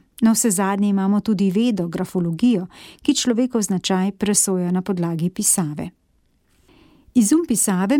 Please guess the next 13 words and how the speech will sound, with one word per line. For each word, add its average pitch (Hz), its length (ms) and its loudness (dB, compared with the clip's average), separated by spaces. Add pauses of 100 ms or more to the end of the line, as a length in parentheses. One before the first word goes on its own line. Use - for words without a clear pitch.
(140)
recimo, 202 440 0
da 180 360 -2
glavni 214 360 4
mejnik 196 360 2
predstavlja 196 680 -4
sumerski 202 600 -2
klinopis 208 680 0
izpred 185 460 -4
približno 190 460 0
pet 220 260 -4
tisoč 214 420 -2
tristo 202 420 -2
let, 226 300 0